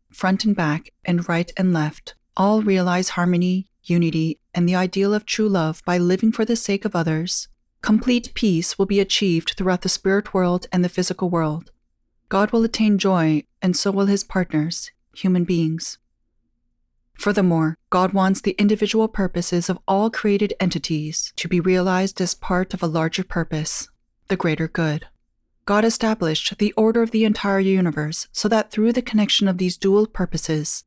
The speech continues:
individual and public, a great harmony and unity can be achieved. However, due to the fall, human beings betrayed God and fell into ignorance.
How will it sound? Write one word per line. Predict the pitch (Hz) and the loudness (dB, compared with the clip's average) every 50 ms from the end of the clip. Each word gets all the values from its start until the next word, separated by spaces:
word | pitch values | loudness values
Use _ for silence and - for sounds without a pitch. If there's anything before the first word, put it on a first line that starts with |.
| _ _ - | _ _ 2
individual | 208 214 214 233 226 220 226 226 233 220 220 220 | 4 4 6 4 4 2 2 2 4 2 4 4
and | 220 208 214 | 2 2 0
public, | - - 180 - 165 165 - - - - _ _ _ - | 0 -2 -4 -2 -4 -6 -6 -8 -16 -20 _ _ _ -6
a | 185 170 | -6 -4
great | - - 196 202 208 - | 0 0 2 2 2 0
harmony | 214 - - 202 190 175 170 160 160 160 165 - | -2 -6 -2 0 0 2 2 2 2 0 -2 0
and | - 180 160 | 0 0 0
unity | 170 175 175 165 151 151 147 151 | 2 2 2 2 0 0 -4 -4
can | - - - 170 165 | -6 -4 -2 -2 -2
be | 156 165 165 | 0 0 -2
achieved. | 165 - - - 170 160 156 165 - - - _ _ _ _ _ _ _ _ _ _ _ _ _ _ _ _ _ _ _ _ _ _ _ _ _ | -2 -2 -2 -2 -2 -2 -2 -6 -10 -14 -20 _ _ _ _ _ _ _ _ _ _ _ _ _ _ _ _ _ _ _ _ _ _ _ _ _
However, | - - 165 175 180 180 175 180 185 190 | -4 -2 0 0 0 0 0 0 -2 -2
due | 190 - 180 180 | -2 0 -2 -2
to | - - 190 | -2 -2 -2
the | 196 190 | -4 -2
fall, | - - 180 175 170 170 180 185 - _ _ _ _ _ | -2 -2 -2 0 0 -2 -2 -4 -8 _ _ _ _ _
human | - - 202 202 220 220 | -4 0 2 4 4 4
beings | 190 190 180 175 170 170 180 185 - - _ _ _ - | 2 2 2 2 2 2 0 -2 -4 -8 _ _ _ -8
betrayed | 190 - - - 190 190 202 196 | -6 -6 -2 -2 0 -2 0 -2
God | - 190 175 165 165 175 | 0 0 0 0 0 0
and | 190 180 180 | 0 -2 -4
fell | - - 214 196 170 156 156 156 - | -2 -2 0 0 0 0 -2 -2 -2
into | 185 165 - - - | -2 -2 -2 0 -2
ignorance. | 185 185 - 165 156 151 151 151 - - - - - | -2 0 0 0 2 2 0 -2 -4 -6 -8 -10 -10